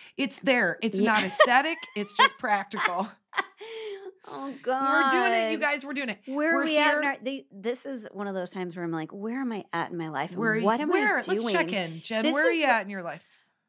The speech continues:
Speaker 2: Uh, just having a busy week. I also, um, did you see my Instagram post? Can you believe?
Speaker 1: No.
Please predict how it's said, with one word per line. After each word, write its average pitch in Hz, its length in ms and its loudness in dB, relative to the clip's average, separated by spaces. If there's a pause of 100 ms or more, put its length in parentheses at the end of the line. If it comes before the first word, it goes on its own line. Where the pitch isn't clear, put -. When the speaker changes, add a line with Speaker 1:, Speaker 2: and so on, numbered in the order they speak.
(100)
Speaker 2:
Uh, 247 460 2 (120)
just - 380 -12 (180)
having 330 480 -6
a 302 40 0
busy 220 380 -2
week. 185 480 0 (100)
I 226 200 0
also, 226 720 -2
um, 190 300 -2 (180)
did 196 200 -6
you 254 160 -4
see 269 380 -6
my 208 140 -2
Instagram 190 520 -6
post? 185 300 -6
Can 196 160 -2
you 190 160 2
believe? 190 500 -2 (100)
Speaker 1:
No. 160 360 -10